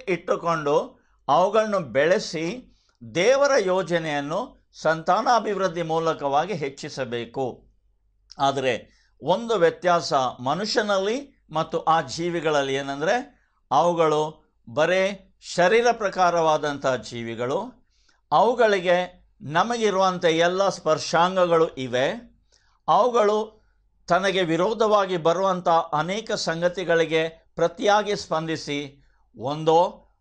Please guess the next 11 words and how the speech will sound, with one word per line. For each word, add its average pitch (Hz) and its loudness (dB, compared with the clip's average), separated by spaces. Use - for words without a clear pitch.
ಅವುಗಳಿಂದ 175 2
ತನ್ನನ್ನು 175 0
ತಪ್ಪಿಸಿಕೊಳ್ಳುವುದಕ್ಕೋ 175 -2
ಅಥವಾ 240 2
ಅವುಗಳಿಗೆ 190 4
ವಿರೋಧವಾಗಿ 208 2
ಹೋರಾಡಿ 170 2
ತನ್ನನ್ನು 165 0
ಸ್ಥಾಪಿಸುವುದಕ್ಕೋ 165 -2
ಶಕ್ತಿಯುಳ್ಳವುಗಳಾಗಿವೆ. 165 0
ಮನುಷ್ಯನು 196 0